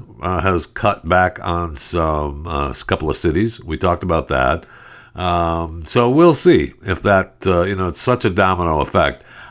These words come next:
I know in Europe, are we still in the strike? Are we still in the strike in Europe? I mean, good luck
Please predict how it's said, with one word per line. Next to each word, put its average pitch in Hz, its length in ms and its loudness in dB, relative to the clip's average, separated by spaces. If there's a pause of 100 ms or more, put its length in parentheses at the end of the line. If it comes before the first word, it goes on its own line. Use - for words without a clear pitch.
(120)
I 107 180 0
know 107 200 -2
in 90 120 -2
Europe, 131 380 4
are 117 100 4
we 156 100 6
still 175 300 4
in 139 80 2
the 127 100 0
strike? 131 460 2
Are 120 40 4
we 123 100 6
still 147 280 0
in 127 80 -4
the 95 120 0
strike 123 320 0
in 104 80 2
Europe? 139 320 2
I 113 80 0
mean, 101 140 -2
good 143 140 4
luck 127 460 2